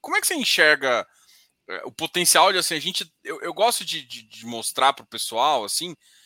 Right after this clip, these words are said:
qual que é o tamanho que você vê, assim? Pô, c-, você já tá um fundo de dois ponto seis bilhões. Você tá grande pro mercado, você tá pequeno? <laughs> Eu, eu acho que eu, eu imagino a resposta sua.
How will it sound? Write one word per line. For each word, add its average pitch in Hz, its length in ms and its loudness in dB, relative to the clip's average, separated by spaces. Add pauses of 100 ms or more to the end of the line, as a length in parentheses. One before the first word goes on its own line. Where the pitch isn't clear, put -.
(140)
qual 320 120 -6
que - 80 -8
é 359 40 -2
o 240 80 -8 (160)
tamanho 165 420 4
que - 60 -2
você 135 160 0
vê, 113 180 0
assim? 98 260 -4
Pô, 127 240 -12
c-, - 160 -8
você 151 140 -4
já 170 100 -2
tá 208 120 0
um 220 120 -2
fundo 208 200 -12
de 175 80 -16
dois 202 180 -4
ponto 233 240 -8
seis 208 160 -2
bilhões. 160 540 -4 (600)
Você - 140 0
tá 226 160 4
grande 175 420 0
pro 147 140 -10
mercado, 156 500 6
você 160 80 -4
tá 160 140 2
pequeno? 151 600 2
<laughs> 175 140 0 (460)
Eu, 233 120 2
eu 247 260 8
acho 262 180 10
que - 40 -4
eu, 269 60 0
eu 240 180 4
imagino 254 380 6
a 277 40 8
resposta 240 520 4
sua. 127 440 -4